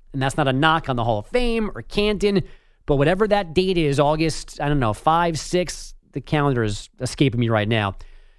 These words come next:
It's too early for me to care about a football game that maybe will include nine players that we care about moving towards the coming season. So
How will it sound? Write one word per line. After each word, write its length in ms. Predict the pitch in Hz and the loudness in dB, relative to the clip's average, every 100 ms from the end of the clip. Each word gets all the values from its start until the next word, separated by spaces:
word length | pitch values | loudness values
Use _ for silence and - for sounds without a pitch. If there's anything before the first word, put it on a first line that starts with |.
| - - - | -20 -20 -20
It's 180 | - | -20
too 320 | - - 247 240 | -8 0 2 2
early 320 | 196 190 170 | 2 2 0
for 160 | - | 2
me 160 | 151 147 | 2 2
to 80 | 143 | 0
care 220 | - 160 | 0 2
about 100 | 147 | 2
a 60 | 127 | 0
football 420 | - 170 196 190 | -2 0 0 0
game 460 | 196 196 196 160 | 0 0 0 -2
that 240 | 151 139 139 | -2 -2 0
maybe 500 | 151 160 165 160 160 | 0 2 2 2 0
will 160 | 151 | 0
include 420 | 147 135 - 151 127 | 0 -2 0 0 0
nine 600 | 123 131 135 139 139 139 | 0 2 2 2 0 -2
players 380 | - 135 139 | -2 0 0
that 140 | 127 113 | 0 -2
we 80 | 113 | -2
care 280 | - 127 | -2 0
about 360 | 113 101 92 92 - _ _ _ | 0 -2 -2 -4 -10 _ _ _
moving 400 | - 139 131 131 | -2 0 2 0
towards 560 | 113 123 120 120 110 107 | -2 -2 0 0 0 -4
the 80 | 113 | -6
coming 280 | 123 101 92 | -4 -4 -6
season. 420 | - 92 76 - - - - - - - | -10 -14 -16 -18 -20 -20 -16 -16 -18 -8
So 320 | - 175 165 | 0 2 2